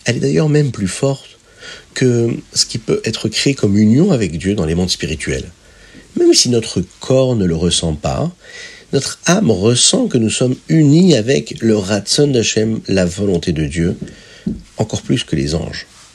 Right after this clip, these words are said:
La Gemara nous dit d'ailleurs que la mitzvah d'étudier la Torah,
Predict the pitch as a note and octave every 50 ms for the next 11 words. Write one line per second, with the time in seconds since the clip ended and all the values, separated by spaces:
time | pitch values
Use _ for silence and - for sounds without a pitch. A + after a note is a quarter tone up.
0 | - - - - _ _ _ _ - - - - - - - - C#3 D3 D#3+ F#3+
1 | G#3 B2+ F2 G#2+ A#2+ G#2+ E2+ - F2+ F2+ A2+ C3+ C3 C3 B2+ - - - - -
2 | - - - _ _ - F#2 F2 F#2+ A#2 C3 B2+ A2+ G2+ F2 E2 - F#2 G#2+ B2+
3 | D3 D3 A2+ F#2 - - - D#2+ G#2+ B2+ B2 A2+ - - - D#2+ D2+ D2+ F#2 A2+
4 | C3